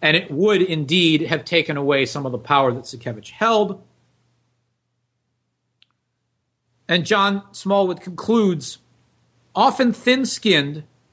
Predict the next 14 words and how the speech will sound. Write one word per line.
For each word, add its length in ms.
Sakevich 680
occasionally 640
got 220
into 200
heated 340
debates 460
on 160
social 400
media 320
with 160
fans. 400
I 160
would 180
note 320